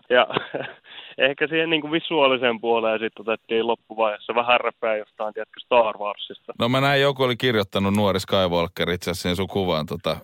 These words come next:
Speaker 2: Instagramissa. Se vaan näy-, näyttääkin plehat siltä, että sä oot valmis la-,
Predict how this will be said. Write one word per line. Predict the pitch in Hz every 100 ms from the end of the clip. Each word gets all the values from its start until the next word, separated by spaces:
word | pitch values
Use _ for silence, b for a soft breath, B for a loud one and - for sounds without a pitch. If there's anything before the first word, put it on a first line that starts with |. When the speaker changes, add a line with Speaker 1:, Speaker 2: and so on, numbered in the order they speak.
| -
Speaker 2:
Instagramissa. | 101 92 90 90 92 127
Se |
vaan | 131 135
näy-, | 131 139 131
näyttääkin | 127 135 101 87 87 -
plehat | 92 87 -
siltä, | 87 85
että | 92 - -
sä | 90
oot | 85
valmis | 104 98 85 -
la-, | 123 135